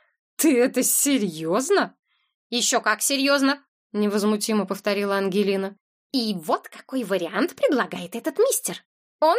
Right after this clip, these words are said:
арендует яхту. Не один, там еще будут люди, преимущественно англичане, поскольку круизная компания английская, и приглашает тебя". "Меня?"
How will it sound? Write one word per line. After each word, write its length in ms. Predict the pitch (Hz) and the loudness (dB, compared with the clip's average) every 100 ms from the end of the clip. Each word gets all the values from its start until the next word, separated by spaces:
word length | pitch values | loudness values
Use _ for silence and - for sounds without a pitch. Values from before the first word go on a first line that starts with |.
| 508 | 2
арендует 440 | 311 247 349 392 | 2 2 2 4
яхту. 560 | 320 240 196 - 185 - | 2 2 -2 -8 -16 -14
Не 160 | 190 180 | -12 -8
один, 480 | 180 175 311 302 180 | -6 -2 0 0 0
там 160 | 175 | -4
еще 240 | 175 175 190 | -4 -6 -4
будут 260 | 190 190 | -2 -2
люди, 380 | 208 320 415 180 | 0 2 2 -2
преимущественно 540 | - 453 571 - 403 339 | -6 -2 0 0 0 0
англичане, 680 | 285 269 269 208 165 160 | 0 -2 -2 -4 -4 -8
поскольку 420 | - 180 214 202 | -10 -4 -4 -4
круизная 440 | 202 208 220 190 196 | -4 -2 0 0 0
компания 440 | 214 208 185 170 | 0 -2 -2 -2
английская, 640 | 190 190 175 - - 170 | -2 0 -2 -2 -6 -6
и 200 | - 226 | -4 -4
приглашает 640 | 226 240 233 240 330 302 - | -2 0 0 0 0 -2 -4
тебя". 460 | 220 180 175 277 - _ - - | -8 -4 -2 -2 -4 _ -20 -6
"Меня?" 560 | 269 330 392 349 330 359 | 2 6 6 4 2 4